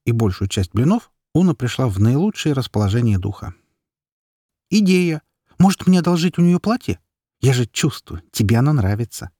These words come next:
Представив себе Уну в наряде горничной, я облизал губы.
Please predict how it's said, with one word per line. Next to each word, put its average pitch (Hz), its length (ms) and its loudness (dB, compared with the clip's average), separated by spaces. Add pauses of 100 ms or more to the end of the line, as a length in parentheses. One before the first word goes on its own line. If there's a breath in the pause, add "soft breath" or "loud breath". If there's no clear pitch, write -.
(760)
Представив 107 580 -2
себе 104 360 -4
Уну 117 300 0
в 85 80 -6
наряде 104 340 0
горничной, 139 720 -4 (140)
я 104 240 -2
облизал 90 480 -4
губы. 85 340 -10